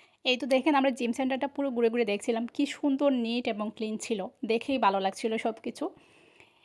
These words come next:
এরপরে আমরা গেলাম তাদের ক্যান্টিনে। যারা হোটেলে থাকবেন শুধু তারাই নয়, বাইরের অতিথিরাও চাইলে তাদের ক্যান্টিনে, রেস্টুরেন্টে খাওয়া দাওয়া করতে পারেন। ক্যান্টিনটি দেখেন কি সুন্দর, একদম ক্লিন ছিল। সেদিন ফ্রাইডে থাকায় সব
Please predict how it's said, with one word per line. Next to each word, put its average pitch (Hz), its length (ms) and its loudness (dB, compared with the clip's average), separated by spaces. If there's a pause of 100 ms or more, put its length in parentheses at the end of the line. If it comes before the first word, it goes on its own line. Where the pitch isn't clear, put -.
(120)
এরপরে 262 360 4
আমরা 269 220 4
গেলাম 277 240 2
তাদের 262 260 2
ক্যান্টিনে। 226 600 0 (200)
যারা 233 280 6
হোটেলে 277 400 2
থাকবেন 269 380 4
শুধু 277 300 -2
তারাই 220 360 6
নয়, 214 280 0
বাইরের 220 380 6
অতিথিরাও 269 680 2
চাইলে 240 560 0
তাদের 220 260 4
ক্যান্টিনে, 226 480 -2
রেস্টুরেন্টে 233 520 -2
খাওয়া 220 220 2
দাওয়া 196 140 0
করতে 196 260 -8
পারেন। 190 280 -8 (480)
ক্যান্টিনটি 277 460 2
দেখেন 262 320 2
কি 285 220 -4
সুন্দর, 262 560 0
একদম 220 260 -2
ক্লিন 262 280 -4
ছিল। 208 300 -2
সেদিন 226 320 -2
ফ্রাইডে 226 340 2
থাকায় 262 320 2
সব 254 220 2